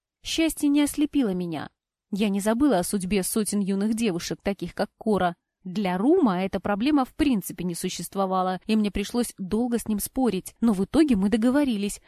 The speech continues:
что так не должно быть, и что я попробую этим заняться. Закон о запрете отдавать бесприданниц канахам на одну ночь совет отверг, не задумываясь, и единогласно. Хмер объяснил мне, что все, чего мы добьемся, это бунта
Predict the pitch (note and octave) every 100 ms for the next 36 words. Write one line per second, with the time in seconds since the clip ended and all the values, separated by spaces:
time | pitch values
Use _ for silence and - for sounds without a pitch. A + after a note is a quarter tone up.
0 | _ - A3+ - G3 G#3 G#3 B3+ C4+ C#4+
1 | C#4 G3+ F3+ - - G3+ F#3 - F#3+ F3+
2 | G3+ C#4+ B3+ G3+ F#3+ G#3 G#3 A3+ F#3 -
3 | D#3+ F3 _ _ _ _ - G3+ - G#3+
4 | G3 G#3 - A3+ G3 F#3 F3+ G#3 F#3+ E3+
5 | G3 - G#3+ G3 F#3 F#3 - G#3+ G3+ C4+
6 | C#4+ F#3+ G3 G3+ F#3 G#3+ B3+ E4 - -
7 | D4+ D#4 F#4 C4 - D4+ D4 C#4+ C#4 A#3+
8 | G3+ G3 F3+ F#3+ F#3 - - C#4 A3 F3+
9 | F#3 F#3 F3+ F3+ - F3 - - A3+ G3+
10 | G3+ F#3+ A3+ - G3 F3 E3+ F3+ - G3
11 | - A#3 G3 F#3+ F#3 F#3+ G3+ A3 C4+ D4
12 | - D#3+ - G#3 G#3+ G3+ A3+ -